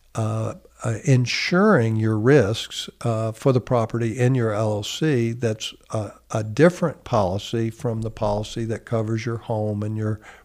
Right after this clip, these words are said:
personal automobiles. So obviously, a different policy's going to be more expensive for you, plus assuming that you want the additional coverage of an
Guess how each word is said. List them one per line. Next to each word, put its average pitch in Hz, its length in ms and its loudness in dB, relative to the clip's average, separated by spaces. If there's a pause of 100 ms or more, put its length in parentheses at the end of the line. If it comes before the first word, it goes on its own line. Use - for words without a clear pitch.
personal 107 500 0
automobiles. 107 880 -2 (540)
So 123 560 4
obviously, 113 920 0 (360)
a 117 60 -4
different 110 380 -6
policy's 120 760 0 (180)
going 113 400 -4
to - 200 -8
be 107 320 -2
more 107 320 -2
expensive 175 640 0
for 104 280 -4
you, 120 240 -2 (140)
plus 180 840 2 (720)
assuming 139 800 2 (160)
that 120 500 2
you 127 140 2
want 123 280 0
the 117 140 0
additional 117 520 -2
coverage 113 600 -2 (100)
of 117 180 0
an 110 200 -2